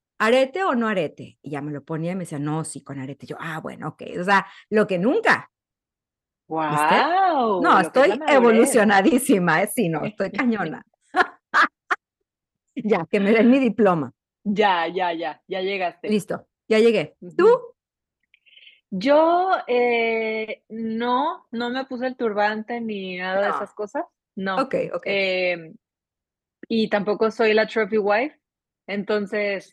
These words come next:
Speaker 2: navegando estas aguas piscianas,
Speaker 1: <laughs>
Speaker 2: porque <laughs>
Speaker 1: Bueno, aparte ya entró el sol en Piscis, entonces ya, ya
Speaker 2: Ya.
Speaker 1: toca nadar.
Speaker 2: Ya, ya,
Speaker 1: Ya.
Speaker 2: ya estamos en la, en la natación, sabroso.
Speaker 1: Yeah. <laughs> En la natación.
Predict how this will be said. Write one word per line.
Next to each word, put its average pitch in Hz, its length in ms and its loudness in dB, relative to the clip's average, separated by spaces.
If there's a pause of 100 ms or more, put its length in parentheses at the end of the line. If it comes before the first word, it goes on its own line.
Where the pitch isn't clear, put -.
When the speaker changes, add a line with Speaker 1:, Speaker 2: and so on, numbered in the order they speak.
(140)
Speaker 2:
navegando 254 800 0
estas 294 320 -8
aguas 233 280 0 (120)
piscianas, 175 520 -2
Speaker 1:
<laughs> 466 80 2
Speaker 2:
porque - 240 -6 (560)
<laughs> 254 480 -8 (120)
Speaker 1:
Bueno, 311 160 6
aparte 175 340 2
ya 185 80 4
entró 165 180 2
el 160 60 2
sol 160 160 -2
en 202 140 2
Piscis, 285 540 2
entonces 285 320 0
ya, 427 280 2
ya 190 220 4
Speaker 2:
Ya. - 80 4
Speaker 1:
toca 381 180 -4 (380)
nadar. 196 280 -6 (460)
Speaker 2:
Ya, 190 380 -2 (280)
ya, 156 360 -8
Speaker 1:
Ya. 185 240 -6
Speaker 2:
ya 170 100 -2
estamos 170 560 -8
en 180 140 -6
la, 156 460 -4 (460)
en 196 120 -4
la 196 100 0
natación, 165 580 -6 (200)
sabroso. 160 480 -4
Speaker 1:
Yeah. 214 140 -2 (580)
<laughs> - 760 2
En - 80 0
la 202 100 0
natación. - 800 -2